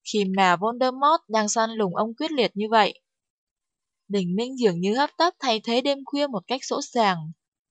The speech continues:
"Trông bồ ghê quá," là lời chào của Ron khi nó bước vào phòng để đánh thức Harry. "Không lâu đâu," Harry nói ngáp dài.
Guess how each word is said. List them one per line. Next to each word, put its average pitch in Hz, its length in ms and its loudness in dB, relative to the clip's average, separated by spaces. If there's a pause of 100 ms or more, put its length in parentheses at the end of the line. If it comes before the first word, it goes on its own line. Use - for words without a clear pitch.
(1800)
"Trông 208 240 2
bồ 190 140 2
ghê 220 240 4
quá," 254 460 6 (880)
là 214 180 6
lời 202 260 6
chào 196 300 4
của 160 280 0
Ron 240 340 2 (380)
khi 214 120 0
nó 208 200 4
bước 285 220 -2
vào 208 260 2
phòng 185 260 4
để 147 80 0
đánh 202 200 -2
thức 302 180 -6
Harry. 247 540 0 (920)
"Không 226 260 -2
lâu 233 220 4
đâu," 233 440 4 (760)
Harry 208 380 0
nói 208 280 2
ngáp 285 240 -6
dài. 196 380 2